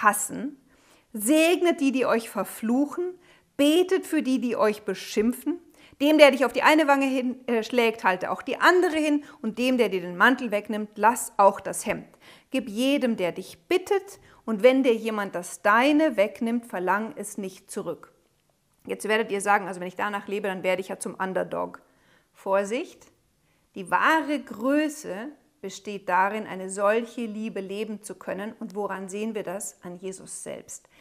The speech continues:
Er selbst, he walked the talk, würden die Engländer sagen, ja? Er, er hat, äh,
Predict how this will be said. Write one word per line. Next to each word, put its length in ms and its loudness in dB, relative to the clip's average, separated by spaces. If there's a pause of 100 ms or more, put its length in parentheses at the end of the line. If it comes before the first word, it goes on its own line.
(280)
Er 360 2
selbst, 440 -4
he 120 -8
walked 420 0
the 80 -8
talk, 420 -8
würden 200 -8
die 80 -8
Engländer 380 -8
sagen, 320 -8
ja? 260 -4 (380)
Er, 260 2 (240)
er 260 2
hat, 280 -2 (560)
äh, 340 0